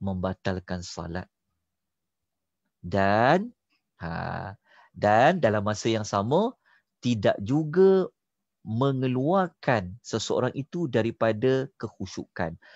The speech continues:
Maksudnya, khusyuk dalam solat itu dia dituntut. Tapi kalau kita menangis,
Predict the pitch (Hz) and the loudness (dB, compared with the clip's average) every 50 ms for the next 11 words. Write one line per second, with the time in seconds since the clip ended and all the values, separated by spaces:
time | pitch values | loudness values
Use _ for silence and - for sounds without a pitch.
0 | - - - - 110 110 - - - - 127 117 123 143 185 226 - _ _ _ | -20 -10 -4 -2 -2 -2 -2 -6 -6 -4 -4 -2 0 0 0 -2 -4 _ _ _
1 | _ _ _ _ _ _ _ _ _ - - 147 151 - - - 247 - 139 143 | _ _ _ _ _ _ _ _ _ -2 0 0 0 0 0 -2 -2 -2 0 2
2 | 139 135 127 127 - - 143 139 143 147 - - 143 - - 160 131 107 127 131 | 2 2 0 -2 -2 0 0 2 2 0 0 -2 -8 -4 -4 -4 0 2 2 2
3 | 123 107 113 101 - 107 95 90 87 - - 98 98 95 85 - _ _ _ _ | 2 0 -4 -6 -6 -8 -6 -6 -8 -6 -4 -2 -2 -2 -4 -6 _ _ _ _
4 | _ _ _ _ _ _ _ _ _ _ _ _ _ _ _ _ _ _ _ - | _ _ _ _ _ _ _ _ _ _ _ _ _ _ _ _ _ _ _ -4
5 | 139 - - 233 - - - 143 151 180 165 - - 147 - - 127 120 127 123 | -2 -2 -2 -4 -4 0 2 2 2 2 0 -2 -4 -4 -2 -2 -2 -2 -2 -2
6 | 123 117 107 104 123 165 208 196 - - _ | -2 -2 -2 -2 -2 -2 -2 -4 -6 -16 _